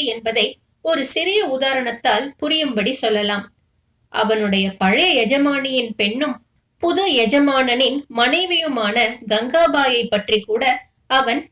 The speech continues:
இந்த மாதிரி கற்பனை செய்ய துணிவு கொண்டான். பழைய சோமு எங்கே?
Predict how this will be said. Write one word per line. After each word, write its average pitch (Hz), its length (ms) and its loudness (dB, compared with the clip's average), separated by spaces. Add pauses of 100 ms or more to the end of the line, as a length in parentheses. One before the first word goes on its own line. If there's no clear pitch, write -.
இந்த 370 400 -2
மாதிரி 240 460 0
கற்பனை 330 500 0
செய்ய 226 320 0
துணிவு 240 400 -2
கொண்டான். 208 460 -2 (720)
பழைய 349 380 2
சோமு 370 380 2 (100)
எங்கே? 226 420 2